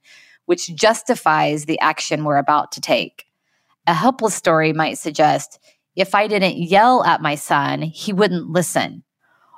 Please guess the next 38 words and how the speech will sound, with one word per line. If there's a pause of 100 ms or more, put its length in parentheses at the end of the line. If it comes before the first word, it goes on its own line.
(180)
Or
on
the
flip
side, (140)
"If
I
told
the
boss
this,
he
would
just
be
defensive.
So
of
course
I
say
nothing." (920)
While
villain
and
victim
stories
look
back
to
explain (440)
why
we're
in
the
situation
we're
in,